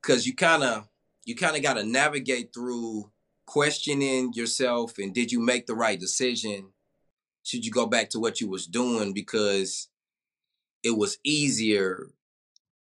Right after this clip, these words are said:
and just dealing with the ups and the downs and the things that you don't know about entrepreneurship and that you're, that, that you have to learn in the process. Some of them lessons are hard, some of 'em, and still to this day,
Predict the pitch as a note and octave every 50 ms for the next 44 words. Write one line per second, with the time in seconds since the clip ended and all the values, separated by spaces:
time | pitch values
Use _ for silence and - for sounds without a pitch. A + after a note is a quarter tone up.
0 | _ _ _ - A#2+ B2 A#2+ A#2 B2 B2+ A2 F#2+ B2+ C3+ C3+ C3+ B2+ B2 B2+ A#2+
1 | - - - - B2+ C3+ B2+ - - C3+ A#2+ A#2 G#2+ G2 F#2+ A#2+ B2 B2+ B2 A#2+
2 | A2 G#2+ G2+ A2+ A2 G#2 G2+ - C3 B2+ B2 B2 A#2+ A2+ G#2+ - - A#2 G2+ F#2+
3 | A2+ A#2 B2 A#2+ A2 A2 A2 G#2+ G#2 G2+ G2 F#2+ F#2 - _ _ _ _ _ _
4 | _ _ _ _ _ _ - - G#2 G#2 A#2 G#2+ G2+ G#2+ A2 G#2+ - G2+ - -
5 | G#2 G#2 A2 A2 G#2+ G2 G2 - - G#2+ G2+ G#2 G2+ G2 G#2 G#2 G2+ - A#2+ A2
6 | G#2+ G2+ G2 F#2+ G2+ A2 A#2 A2 G2 G2 A2+ A2 - B2 B2 A#2+ A2+ A2 - -
7 | G#2 G2 F#2+ F#2 - - F2+ G2 G#2 A2+ B2+ C3 B2+ A#2+ G#2+ G2+ F#2+ F2+ E2+ -
8 | _ _ _ _ - B2 B2 A#2 - - - C#3+ B2 A#2 - - A#2 G2 E2+ E2
9 | - - B2 B2 B2 B2 A2+ A2+ A#2 B2 C3 B2+ - A#2+ G#2 G2 G2 F#2 - A#2
10 | A#2 A2+ G#2+ F#2+ E2 D#2 - _ _ _ _ _ _ _ _ - - _ _ _
11 | - - - - C3 B2+ B2+ B2+ A#2+ A2+ G#2 G#2+ A2 A2+ A2 A#2+ C3 B2+ - -
12 | F3 F3 F3 F3 E3+ E3 D#3+ - E3+ D#3+ D#3+ D3+ B2 G2 F#2+ E3+ B2+ D#3+ F#3+ E3+
13 | C#3 A2 -